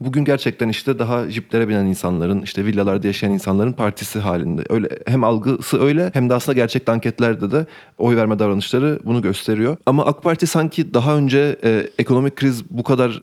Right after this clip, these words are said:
kendileri de anlamlandıramamıştı bu krizi ama işte insanlar gerçekten çok zorlanıyorlar.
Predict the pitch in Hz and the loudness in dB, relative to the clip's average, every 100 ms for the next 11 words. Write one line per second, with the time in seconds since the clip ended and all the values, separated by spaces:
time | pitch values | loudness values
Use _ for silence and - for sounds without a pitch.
0 | _ - 117 120 135 131 113 117 120 120 | _ -2 2 2 2 2 2 2 0 0
1 | 123 110 98 - 95 98 110 110 165 160 | 0 0 -4 -6 -6 -4 -2 0 0 0
2 | 110 78 - - 120 117 120 131 123 127 | -2 -4 -10 -6 -4 -2 0 0 0 -2
3 | - - 135 143 - 123 110 110 98 92 | -2 -2 -2 -2 0 0 2 2 0 -2